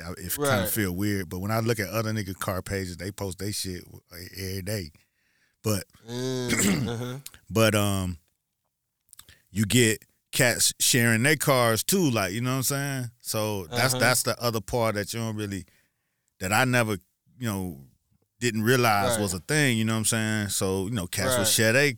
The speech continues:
Speaker 1: share they shit, you know what I'm saying? And, um,
Speaker 2: Right.
Speaker 1: my man, um, McGregory Porter,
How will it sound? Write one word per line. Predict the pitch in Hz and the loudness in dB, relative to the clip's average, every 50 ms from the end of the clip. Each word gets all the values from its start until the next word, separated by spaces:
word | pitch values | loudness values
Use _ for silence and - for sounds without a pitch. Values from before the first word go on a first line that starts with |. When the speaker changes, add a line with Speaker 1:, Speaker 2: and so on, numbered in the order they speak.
| - - | -4 -4
Speaker 1:
share | - - 113 113 117 120 | -2 0 2 2 2 4
they | 135 151 139 | 4 4 4
shit, | - - - 120 95 76 78 | 2 2 2 0 -2 -2 -4
you | 107 | -4
know | 107 107 110 | -4 -2 -4
what | |
I'm | 107 | -4
saying? | - 120 117 117 117 113 107 101 - _ _ _ _ _ _ _ | -4 -2 -2 -2 -2 -2 -2 -4 -8 _ _ _ _ _ _ _
And, | - 95 95 95 | -8 -6 -4 -2
um, | 98 101 101 95 95 95 92 | -2 -2 -2 -2 -4 -4 -6
Speaker 2:
Right. | 104 98 92 90 78 76 - _ _ _ _ | -6 -8 -10 -14 -16 -20 -20 _ _ _ _
Speaker 1:
my | 92 92 | -6 -2
man, | 95 98 101 104 101 98 95 | -2 0 0 0 0 -2 -2
um, | 98 98 95 95 92 90 90 92 | -2 -2 -4 -4 -6 -6 -6 -8
McGregory | 92 82 80 107 117 117 113 117 107 - | -8 -4 0 0 0 2 2 0 -2 0
Porter, | - 139 156 151 135 123 117 | 0 2 2 2 2 0 0